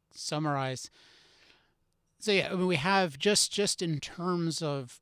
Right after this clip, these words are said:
of lesson, I mean, so if we think about it, this in the context of, I think a lot of evidence to say this is a very contagious virus that's dose dependent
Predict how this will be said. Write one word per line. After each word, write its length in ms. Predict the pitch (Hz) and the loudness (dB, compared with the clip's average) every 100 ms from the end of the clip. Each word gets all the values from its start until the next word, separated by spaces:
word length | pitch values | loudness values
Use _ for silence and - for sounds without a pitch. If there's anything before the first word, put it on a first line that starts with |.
| - | -2
of 260 | 175 139 | -2 -2
lesson, 420 | 143 170 185 - 185 | 0 2 2 -2 -2
I 80 | 185 | 0
mean, 100 | 165 | 2
so 140 | 196 | 0
if 80 | 180 | -2
we 80 | 185 | -6
think 260 | - 330 | -6 -4
about 380 | 226 180 170 156 _ _ _ | -2 2 2 0 _ _ _
it, 160 | 196 180 | -4 0
this 180 | 175 180 | 0 2
in 80 | |
the 80 | 156 | 0
context 500 | - 156 143 143 - | 2 2 2 0 -2
of, 280 | 143 127 123 - - - _ | -2 -2 -8 -18 -20 -20 _
I 60 | _ | _
think 180 | 160 143 | -8 -8
a 240 | 143 - | -8 8
lot 120 | 180 | 8
of 100 | 160 | 8
evidence 400 | 147 143 139 139 | 6 4 2 0
to 80 | - | -2
say 160 | 143 131 | -4 -2
this 160 | 143 | -2
is 60 | 143 | -4
a 40 | |
very 280 | 143 151 147 | 0 2 2
contagious 1000 | - 143 131 120 151 135 131 113 - - _ _ _ | -2 -4 -4 -2 -2 0 -4 -4 -4 -6 _ _ _
virus 680 | 139 147 151 135 117 - - - _ - _ _ | -4 0 2 0 -4 -6 -6 -10 _ -20 _ _
that's 640 | 175 151 147 - - - - _ _ - | -4 -2 0 -2 -8 -8 -12 _ _ 2
dose 340 | 180 180 - | 4 4 2
dependent 640 | - 143 156 156 143 135 | -2 -2 0 0 0 -4